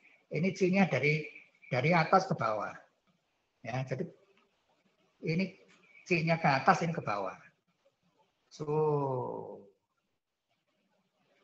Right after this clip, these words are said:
ya. Nah, dibalik lagi tangannya ya. Jadi yang, yang kiri sekarang dari bawah ke atas, yang kanan dari atas ke bawah.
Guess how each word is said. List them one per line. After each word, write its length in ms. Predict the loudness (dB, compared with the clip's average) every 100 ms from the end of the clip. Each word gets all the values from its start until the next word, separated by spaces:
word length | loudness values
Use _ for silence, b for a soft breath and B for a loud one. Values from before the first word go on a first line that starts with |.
| _ -8
ya. 240 | -2 -2 -4 -18 _ _ -6
Nah, 160 | -4 -2
dibalik 320 | 0 2 2
lagi 160 | 2
tangannya 400 | 2 2 4 4
ya. 180 | 4 2 0
Jadi 200 | -2 2
yang, 160 | 4 4 0 -14 0
yang 240 | 2 4
kiri 320 | 2 4 4 4
sekarang 320 | 4 4 2
dari 480 | -2 -2 -2 -4 -2
bawah 320 | 2 2 2
ke 80 | -2
atas, 560 | 0 2 2 0 -12 _ _ -2
yang 240 | -2 4
kanan 480 | 4 6 4 4 -2
dari 400 | -2 -2 -4 -2
atas 400 | -4 0 0 0
ke 80 | -6
bawah. 400 | -4 -4 -6